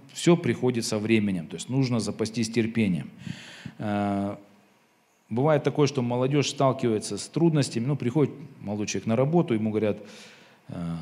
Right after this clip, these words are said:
оставайся там после работы, там тебе нужно сделать грязную работу, тебе нужно,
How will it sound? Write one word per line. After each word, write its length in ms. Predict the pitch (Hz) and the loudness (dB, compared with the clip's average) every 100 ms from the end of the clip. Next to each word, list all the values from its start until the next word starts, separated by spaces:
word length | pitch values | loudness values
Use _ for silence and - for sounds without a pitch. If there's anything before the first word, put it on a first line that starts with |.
| 85 | -8
оставайся 540 | - - 120 120 - 92 | -6 0 4 4 4 -2
там 180 | 90 | -4
после 320 | 87 127 - 120 | 0 0 0 0
работы, 420 | 110 113 110 95 | 2 2 0 -2
там 240 | - 92 | -2 -2
тебе 140 | 90 107 | 0 0
нужно 540 | 107 98 95 90 78 - - - _ _ - - | 0 0 -2 -2 -6 -12 -20 -20 _ _ -20 -10
сделать 360 | 101 110 107 | -2 2 2
грязную 500 | 101 127 151 135 131 | 4 6 6 6 6
работу, 380 | 127 123 127 123 | 4 6 4 2
тебе 260 | - 104 120 | -4 -2 2
нужно, 420 | 123 113 110 92 | 2 2 2 0